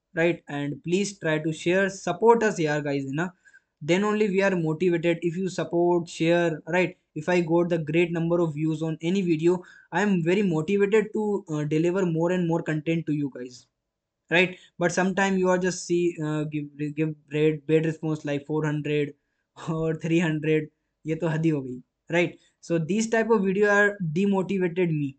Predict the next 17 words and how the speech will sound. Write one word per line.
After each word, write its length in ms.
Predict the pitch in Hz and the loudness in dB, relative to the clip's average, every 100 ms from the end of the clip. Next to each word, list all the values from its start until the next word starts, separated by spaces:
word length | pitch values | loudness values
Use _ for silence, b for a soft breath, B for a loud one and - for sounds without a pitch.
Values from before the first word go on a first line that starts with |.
| - | -4
कि 100 | 170 | 0
यार, 260 | 170 175 170 | 2 2 -2
why 220 | 139 147 165 | -6 0 2
I 100 | 151 147 | 2 -2
am 120 | 147 | -2
making 380 | 139 131 147 143 _ 143 | -6 -6 -6 -6 _ -8
videos, 440 | 139 139 135 127 _ _ _ _ _ _ _ _ _ _ _ _ _ _ | -6 -4 -6 -8 _ _ _ _ _ _ _ _ _ _ _ _ _ _
no 160 | 180 147 | -6 -4
one 80 | 156 | -2
interested 520 | 151 143 143 139 139 | -2 -2 -6 -8 -8
like 240 | 135 131 135 | -10 -12 -18
that. 100 | - _ _ _ _ - | -20 _ _ _ _ -8
So 80 | |
but 180 | 170 190 | 0 2
no 160 | 185 190 | 4 4
worries 240 | 202 208 185 | 6 6 6
guys, 280 | 190 190 | 2 2